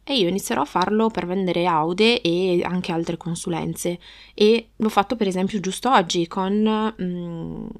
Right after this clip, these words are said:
ho fatto praticamente delle sequenze di stories per i social media manager che sono all'interno dei miei amici stretti, dove ho mostrato un pochino il preventivo di social media management che stavo costruendo e, insomma, ho condiviso con loro un po' di cose.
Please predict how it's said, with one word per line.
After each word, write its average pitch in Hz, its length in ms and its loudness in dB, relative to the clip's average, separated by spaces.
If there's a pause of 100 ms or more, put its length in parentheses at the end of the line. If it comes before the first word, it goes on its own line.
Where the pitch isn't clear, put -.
(520)
ho 185 60 0
fatto 196 260 -6
praticamente 202 540 -2
delle 180 160 0
sequenze 185 460 -2
di 185 100 -2
stories 196 480 2
per 180 160 -4
i 175 60 0
social 180 340 -4
media 180 220 -2
manager 175 400 0
che 180 100 -6
sono 214 200 2
all'interno 180 480 0
dei 180 140 0
miei 190 180 2
amici 175 280 -2
stretti, 180 520 -4 (380)
dove 214 200 6
ho 185 40 4
mostrato 202 480 0
un 196 80 2
pochino 190 540 -2
il 196 140 -2
preventivo 196 420 0
di 175 120 -2
social 185 280 -4
media 180 200 -2
management 180 600 -2
che - 120 -10
stavo 165 220 -6
costruendo 175 760 -2
e, 156 80 0
insomma, 180 380 -6
ho 196 40 -2
condiviso 202 420 0
con 208 140 0
loro 170 180 0
un 170 60 -2
po' 165 100 -12
di 165 120 -10
cose. - 420 -10